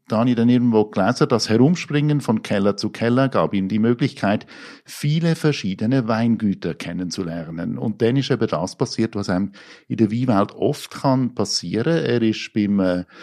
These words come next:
Lapierre im Keller gsi. Das ist auch einer von diesen berühmten vier, von der Gang of Four.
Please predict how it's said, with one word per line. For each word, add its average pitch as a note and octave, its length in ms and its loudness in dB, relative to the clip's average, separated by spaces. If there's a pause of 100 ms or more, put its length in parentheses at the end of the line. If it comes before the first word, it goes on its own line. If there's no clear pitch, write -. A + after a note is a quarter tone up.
(340)
Lapierre B2+ 1000 0
im C#3 120 -2
Keller C#3 400 2
gsi. E3 220 -2
Das D#3 180 -4
ist A2 80 -6
auch G2 160 0
einer C3 320 4
von - 140 -2
diesen A2 260 2
berühmten A2 640 2
vier, A2+ 380 -6
von - 120 -14
der G#2 200 -2
Gang G2 380 0
of F2+ 120 -2
Four. A2 480 -2